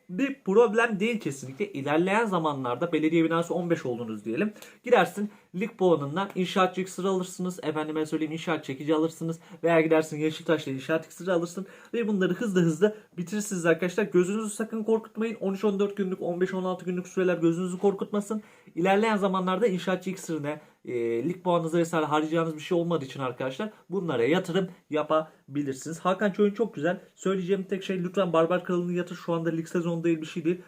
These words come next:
Şu an kesinlikle senin en azından Barbar Kralı'nın yatıyor olması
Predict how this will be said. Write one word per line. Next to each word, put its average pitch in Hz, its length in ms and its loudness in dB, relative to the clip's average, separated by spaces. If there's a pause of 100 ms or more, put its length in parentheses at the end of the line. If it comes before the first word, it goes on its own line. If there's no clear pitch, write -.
Şu 165 160 2
an 165 120 2
kesinlikle 175 480 -2
senin 156 240 -2
en 180 180 -2
azından 143 360 0
Barbar 165 340 4
Kralı'nın 170 320 0 (240)
yatıyor 151 420 0
olması 156 580 2